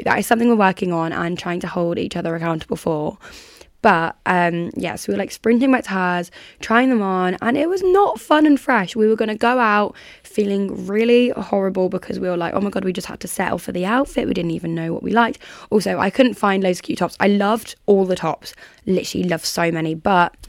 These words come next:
because I am a big booby girly, a lot of them don't cater for wearing a bra, or a lot of them don't cater for,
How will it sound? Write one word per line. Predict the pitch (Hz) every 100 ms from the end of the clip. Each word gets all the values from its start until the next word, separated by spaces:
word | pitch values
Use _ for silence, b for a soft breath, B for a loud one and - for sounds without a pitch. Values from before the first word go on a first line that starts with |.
| -
because | - 214 196
I | 185
am | 180 180
a | 180
big | 170
booby | 175 175 -
girly, | 170 170 160 160 175 B B B
a | 190
lot | 185 170
of |
them | 175 202
don't | 190 180 -
cater | 180 180 175
for | - 175
wearing | 170 165 170
a | 175 175
bra, | 165 160 160
or | - 170
a | 170
lot | -
of | 170
them | 185
don't | 180 175 -
cater | - 170 -
for, | 170 - 170 165 165